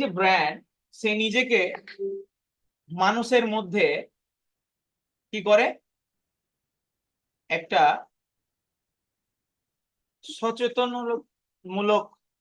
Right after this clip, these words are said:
অবস্থা তৈরি করে যে আমি একটা ব্র্যান্ড, আমার হলো এই প্রোডাক্ট, এই প্রোডাক্ট গুলো কিনলে তুমি উপকার হবে।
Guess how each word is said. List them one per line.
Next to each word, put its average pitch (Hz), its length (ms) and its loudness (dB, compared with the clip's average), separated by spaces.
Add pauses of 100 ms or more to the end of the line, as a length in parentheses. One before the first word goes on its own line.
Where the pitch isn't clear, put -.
(300)
অবস্থা 185 340 -2 (120)
তৈরি 175 280 -2
করে 127 200 -2 (460)
যে 156 60 2 (120)
আমি 175 200 0
একটা 185 240 -4
ব্র্যান্ড, 151 340 2 (1080)
আমার 214 260 8
হলো 208 140 4 (200)
এই 190 120 6 (100)
প্রোডাক্ট, 156 400 6 (920)
এই 240 160 6
প্রোডাক্ট 214 340 4
গুলো 202 140 0 (120)
কিনলে 190 300 -4 (100)
তুমি 226 180 -4 (400)
উপকার 190 320 4 (140)
হবে। 131 240 0